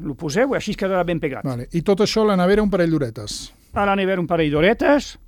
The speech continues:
Speaker 2: Mhm.
Speaker 1: i després, pues, s'ha de desmollar. Per desmollar-ho és molt fàcil, una cassoleta amb aigua calenta, eh, bullint,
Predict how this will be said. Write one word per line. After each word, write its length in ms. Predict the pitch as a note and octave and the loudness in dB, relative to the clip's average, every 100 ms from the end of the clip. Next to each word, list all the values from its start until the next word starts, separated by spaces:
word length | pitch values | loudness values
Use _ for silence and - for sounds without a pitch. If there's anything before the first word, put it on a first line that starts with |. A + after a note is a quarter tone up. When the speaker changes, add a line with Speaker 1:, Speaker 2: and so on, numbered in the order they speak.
| - | -10
Speaker 2:
Mhm. 340 | D3+ C#3 F3+ A3+ - | -4 -2 -2 -4 -2
Speaker 1:
i 80 | |
després, 540 | E3 D#3 F3+ D#3 G3 - - | 0 0 0 0 0 -6 -16
pues, 200 | - F3+ - | -16 -12 -8
s'ha 120 | E3 | -4
de 120 | C#3+ | -2
desmollar. 540 | D3 A#2+ C#3 - - - - - | -2 -2 -8 -10 -16 -18 -20 -14
Per 160 | - D3 | -6 0
desmollar-ho 520 | D#3 C#3+ D#3 D3+ C3+ | 0 0 0 0 -2
és 80 | B2 | -4
molt 180 | D#3 - | -4 -2
fàcil, 480 | B3 - B3+ C4+ - - - _ - | -2 0 -2 -4 -6 -20 -20 _ -6
una 440 | E3+ D#3+ D#3+ D#3 | -2 0 0 0
cassoleta 600 | D#3 D3+ D#3+ D#3 D3+ D#3 | -2 -2 0 0 -2 -2
amb 160 | D3 D#3 | 0 0
aigua 260 | D#3 C#3+ D#3 | -2 0 0
calenta, 500 | F3+ A3 B3 C4 C4+ | 2 2 2 2 2
eh, 240 | F#3+ D3 | 2 0
bullint, 480 | C3 C#3+ F3+ C4 C4+ | -2 -2 0 2 0